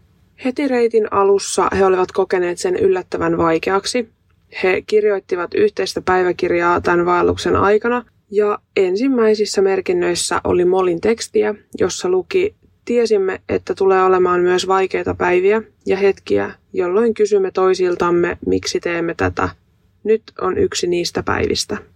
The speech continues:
Seuraava merkintä oli Jeffreyn, ja siinä luki:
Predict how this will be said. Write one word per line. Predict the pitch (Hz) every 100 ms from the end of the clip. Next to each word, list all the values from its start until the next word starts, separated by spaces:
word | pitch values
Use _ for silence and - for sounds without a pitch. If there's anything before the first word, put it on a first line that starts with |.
| _
Seuraava | - - 185 180 240 254
merkintä | 226 214 214 208 190 180 175
oli | - 175 175 247
Jeffreyn, | 247 - 214 202 202 -
ja | 190
siinä | 185 190 175
luki: | 175 175 - 175